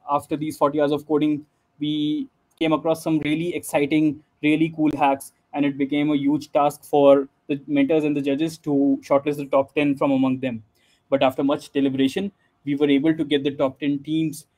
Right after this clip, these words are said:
And now we are just going to basically have a demo and presentation by all of these teams,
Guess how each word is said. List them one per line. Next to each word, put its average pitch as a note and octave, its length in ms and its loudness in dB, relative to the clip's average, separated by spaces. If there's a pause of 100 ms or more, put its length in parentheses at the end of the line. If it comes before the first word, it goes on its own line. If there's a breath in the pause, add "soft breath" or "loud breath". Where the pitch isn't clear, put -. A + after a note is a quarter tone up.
(220)
And D3+ 180 -2
now E3 220 2
we E3+ 160 0
are E3+ 40 0
just D#3+ 160 -8
going D3+ 220 0
to D#3+ 300 4
basically D3+ 640 -2 (260)
have D3 220 0
a D#3 80 2
demo D3+ 380 2
and C#3+ 200 -6
presentation C#3 480 -2
by C#3 120 4
all C3 140 0
of C3 120 -6
these C3+ 180 -2
teams, B2+ 400 -4